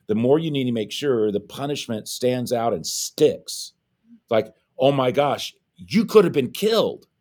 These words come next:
<laughs> You know, this is serious. And I gotta make sure this one gets home to you. But it's not just when it's damaging for the child, it's also when it's damaging for the other children in the family. Same with the people of Israel.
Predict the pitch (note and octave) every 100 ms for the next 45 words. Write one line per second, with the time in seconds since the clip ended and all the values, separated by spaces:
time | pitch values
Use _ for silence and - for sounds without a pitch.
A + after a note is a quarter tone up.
0 | _ - - _ F3+ - F#3+ F3+ F3+ -
1 | - - - _ F#2 A#2+ A#3 - D3+ -
2 | - A3 A3 B2+ - - - - _ _
3 | _ G2 B2+ G3 F#3 E3 D3 F3 D#3+ C#3+
4 | F3 E3+ C#3 A#2 - - C3+ - - F3+
5 | B2 D#2 - F#2 E2 D2 _ _ _ _
6 | - - _ D#3+ F3+ - G#3 A3+ F#3+ E3+
7 | D#3 - - _ - C#3+ C#3 C3 C3 C3
8 | C3+ A#2+ B2 A#2+ G#2+ G#2 D#3+ E3 C#3+ G#2
9 | G2+ B2+ C#3 B2+ A2+ F#2 A2+ A#2 A2+ A2
10 | G#2+ A2 G#2+ - A2+ A2+ - - D3+ B2+
11 | G#2 F#2 F#2+ - D3+ G#2+ D#2 - _ _
12 | _ _ _ _ A3+ _ _ _ _ _
13 | _ _ _ _ _ _ - _ _ -
14 | - - A#2+ A#2 B2 B2+ B2 - A#2+ A#2
15 | A#2 A2 A2 F2 - -